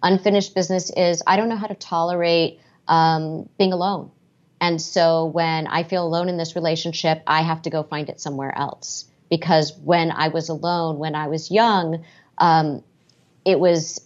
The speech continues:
it was not that kind of alone where you're in the house with people that you know love you and have you in mind, but I felt utterly by myself in the world.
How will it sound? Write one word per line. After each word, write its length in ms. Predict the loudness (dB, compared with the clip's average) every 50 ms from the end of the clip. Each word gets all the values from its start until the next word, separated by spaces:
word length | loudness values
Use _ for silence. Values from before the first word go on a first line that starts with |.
| _ -2
it 80 | 0
was 160 | 0 0 0 0
not 200 | 0 0 0 -2
that 120 | -4 -2
kind 180 | -2 -2 -2 0
of 60 | 0
alone 400 | -2 0 2 2 2 2 0 -2
where 140 | -2 -2 0
you're 140 | 0 -2
in 180 | -2 -2 -2 -2
the 40 | -2
house 360 | -2 0 0 0 0 -2 -6
with 100 | -10 -8
people 300 | -6 -8 -4 -2 -2 -2
that 160 | -2 -2 -4
you 100 | -2 -4
know 240 | -4 -2 0 -2 -2
love 280 | 2 2 2 2 2 2
you 180 | 0 0 0
and 160 | -2 -4 -4
have 180 | -4 -4 -2 -2
you 140 | -2 -4 -2
in 160 | -4 -2 0
mind, 460 | 2 2 4 4 2 0 -2 -4 -6 -10 -20 -20 _ -2
but 100 | 0 2
I 80 | 2 2
felt 300 | 0 -2 -2 -2 -4 _ 0 0
utterly 400 | 0 2 0 -2 -4 -6 -8 -8
by 260 | -6 -6 -6 -4 -6
myself 580 | -8 -8 -10 -12 -12 -8 -8 -8 -8 -8 -10 -10
in 100 | -8 -8
the 80 | -8
world. 440 | -8 -6 -6 -6 -6 -8 -10 -14 -16